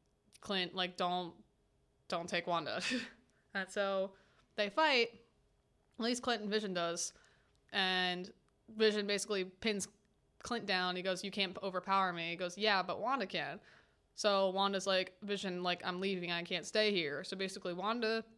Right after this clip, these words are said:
overpowers Vision. So now Wanda goes with Clint to go help Steve. Now,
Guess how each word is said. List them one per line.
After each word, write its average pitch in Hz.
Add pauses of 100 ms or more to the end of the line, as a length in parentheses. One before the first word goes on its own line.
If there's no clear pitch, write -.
overpowers 202
Vision. 175 (560)
So -
now 180
Wanda 190
goes 185
with -
Clint 165 (180)
to 208
go 175
help 165
Steve. 190 (1200)
Now, 185